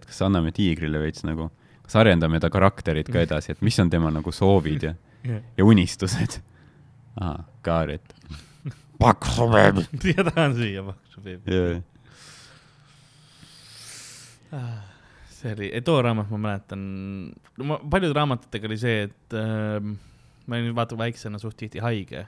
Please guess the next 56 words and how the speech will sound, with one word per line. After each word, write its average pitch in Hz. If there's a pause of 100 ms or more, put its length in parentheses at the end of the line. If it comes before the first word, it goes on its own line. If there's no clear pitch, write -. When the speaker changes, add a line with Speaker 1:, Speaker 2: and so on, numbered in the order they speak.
Speaker 2:
siis -
mulle 90
Speaker 1:
Mhm. 104
Speaker 2:
loeti 101
nagu 92
neid, 92
kui 98
ma 92
haige 101
olin, 87
suure 98
palavikuga, 90
siis 95
ei 98
jää 98
nagu 90
kõik 98
asjad 90
meelde, 85
vaid 85
jää-, 85
jäävadki 95
mingid 85 (100)
deliiriumis 92
oled 78
seal 80
ja -
siis -
jäävadki 80
mingid 73
asjad -
ainult -
meelde. 110 (200)
Speaker 1:
Mhm. 92 (720)
Speaker 2:
Ma 92
mäletan, 90
Speaker 1:
Jah. 87
Speaker 2:
noh, 95
doktor 113
Doolittle 98
oli 87
see 101
alati 95
see 98
raamat, 90
kus, -
mis 90
oli, 85
loeti, 85
kui 85
ma 82
olen 82
nagu 78
haige 95
olin, 82
ülihaige. 90